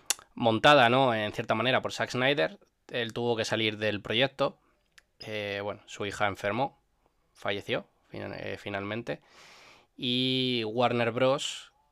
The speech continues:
eh, junto con D C,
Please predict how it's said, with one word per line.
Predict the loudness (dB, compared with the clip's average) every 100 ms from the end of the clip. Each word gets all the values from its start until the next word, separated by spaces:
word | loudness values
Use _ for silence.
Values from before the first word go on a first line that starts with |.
| -8
eh, | -4 -4 -6 -6 -8 -10 -12 -14
junto | -18 -10 -8 -8 -8
con | -6 -4 -6 -6
D | -8
C, | -6 -6